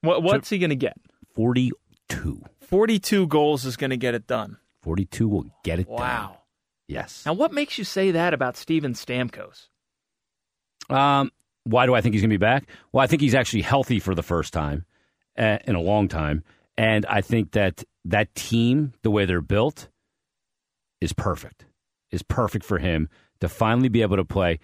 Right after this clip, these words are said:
Speaker 2: upwards of seventy-eight games.
Speaker 1: Wow.
Speaker 2: And he can put the puck in the net.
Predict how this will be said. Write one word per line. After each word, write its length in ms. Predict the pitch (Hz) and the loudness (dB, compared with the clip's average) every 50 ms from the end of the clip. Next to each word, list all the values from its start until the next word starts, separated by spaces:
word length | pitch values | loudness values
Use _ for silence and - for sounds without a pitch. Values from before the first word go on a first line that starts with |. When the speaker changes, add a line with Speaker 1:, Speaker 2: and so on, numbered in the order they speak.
| _ _ _ _ _ | _ _ _ _ _
Speaker 2:
upwards 340 | - 131 107 - 131 113 87 | -2 -2 0 2 0 2 2
of 120 | 107 92 - | 0 -2 -2
seventy-eight 720 | - - - 139 131 123 131 123 123 113 107 104 101 - | -4 0 0 2 2 2 2 2 2 2 2 2 0 -2
games. 540 | - 98 92 87 85 82 80 80 78 - - _ _ _ - | -2 -2 -2 0 0 0 -2 -4 -6 -8 -14 _ _ _ -20
Speaker 1:
Wow. 360 | - 52 - 95 98 101 98 90 | -16 -10 -6 -4 -2 -2 -2 -2
Speaker 2:
And 100 | 82 80 | 0 0
he 120 | 107 113 | 0 0
can 180 | - 117 92 - | 0 0 -2 0
put 240 | - - 110 - - | -2 -2 -2 -2 -4
the 80 | 101 | -4
puck 320 | - - - 101 - - - | -4 -2 -2 -2 -2 -2 -4
in 80 | 80 | -2
the 100 | 82 80 | -2 -2
net. 400 | 73 71 76 78 - - - - | -2 -4 -4 -8 -10 -16 -20 -20